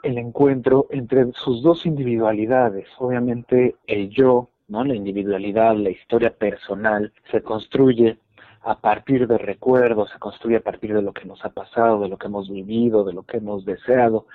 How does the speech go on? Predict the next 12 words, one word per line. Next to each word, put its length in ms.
lo 100
que 120
nos 180
ha 40
interesado, 680
¿no? 160
Todo 280
eso 220
forma 300
parte 320
de 160
nosotros. 800